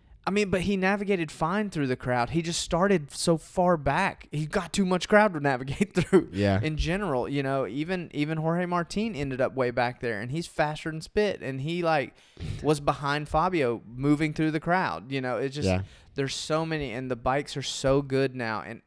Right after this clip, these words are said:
Speaker 1: and there's so many good racers on the track.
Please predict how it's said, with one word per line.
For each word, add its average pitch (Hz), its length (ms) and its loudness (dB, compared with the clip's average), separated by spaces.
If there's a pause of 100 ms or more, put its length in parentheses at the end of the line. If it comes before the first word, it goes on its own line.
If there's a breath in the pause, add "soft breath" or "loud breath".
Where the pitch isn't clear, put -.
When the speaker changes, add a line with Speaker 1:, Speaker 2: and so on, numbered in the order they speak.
Speaker 1:
and 123 140 -10
there's 123 160 -6
so 135 340 -2
many 139 280 -6
good 123 400 -4
racers 123 600 -4
on 120 180 -4
the 113 80 -6
track. 113 600 -4